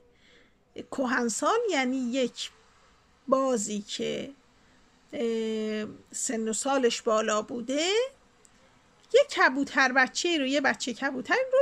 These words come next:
دنبال می‌کرده، می‌خواسته شکار کنه و بخوره. از ترس جان این کبوتر هی پرواز می‌کنه. خب این پرنده، پرندهٔ شکاریه، سرعت و قدرتش خیلی بالاتر از یک کبوتره، به سرعت می‌تونه اون رو شکار کنه.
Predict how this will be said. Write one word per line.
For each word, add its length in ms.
دنبال 380
می‌کرده، 400
می‌خواسته 480
شکار 520
کنه 200
و 120
بخوره. 540
از 180
ترس 440
جان 340
این 200
کبوتر 640
هی 180
پرواز 640
می‌کنه. 560
خب 240
این 200
پرنده، 480
پرندهٔ 420
شکاریه، 760
سرعت 560
و 40
قدرتش 520
خیلی 220
بالاتر 420
از 120
یک 140
کبوتره، 560
به 120
سرعت 420
می‌تونه 260
اون 100
رو 60
شکار 420
کنه. 300